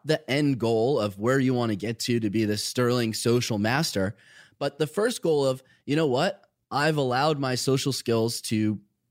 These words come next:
be blunted and stunted in their growth by not talking to people. So this week, I'm going to get in a conversation with someone new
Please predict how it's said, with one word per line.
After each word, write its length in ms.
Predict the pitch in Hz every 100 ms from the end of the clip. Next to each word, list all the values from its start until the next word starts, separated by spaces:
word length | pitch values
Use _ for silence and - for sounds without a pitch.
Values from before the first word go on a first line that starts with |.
| - 104
be 260 | 120 92 _ 98
blunted 520 | 110 123 131 120 117
and 120 | 104
stunted 440 | - 135 139 131 110
in 120 | 110
their 160 | 104
growth 440 | 92 101 104 165 -
by 100 | 104
not 300 | 107 147 -
talking 320 | 117 101 107
to 40 | 95
people. 440 | 98 - 117 139 - - -
So 220 | - 127
this 320 | 135 240 -
week, 320 | 123 139 165 -
I'm 260 | 131 170 143
going 320 | 123 131 139
to 140 | -
get 220 | 107 131 196
in 100 | 185
a 80 | 165
conversation 960 | 139 135 127 110 113 110 110 107 104 -
with 240 | 101 160
someone 420 | - 147 147 139 113
new 340 | 104 101